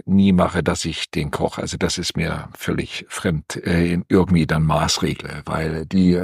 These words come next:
sind, äh, wirklich, die bemühen sich da und so weiter, das halte ich auch für völlig daneben. Man kann das irgendwie auch anders regeln, aber, ähm, das ist ein Thema, ne? Und, äh, ich denke,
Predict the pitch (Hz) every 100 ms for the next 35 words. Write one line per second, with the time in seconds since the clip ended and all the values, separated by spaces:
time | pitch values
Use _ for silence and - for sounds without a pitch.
0 | 98 - - 87 80 - 90 - 90 -
1 | 90 87 - 78 76 82 90 95 - 80
2 | 85 80 76 78 82 76 76 - 87 78
3 | 80 73 - 78 - 104 82 73 76 71
4 | 73 69 - - - - - - 85 -
5 | 82 73 - - 80 71 69 - 92 -
6 | 80 76 69 80 71 - - 120 - -
7 | 90 80 78 80 80 76 101 - 113 147
8 | 160 110 - - - 80 107 - 90 85
9 | - - 90 87 - _ - 101 101 131
10 | 156 127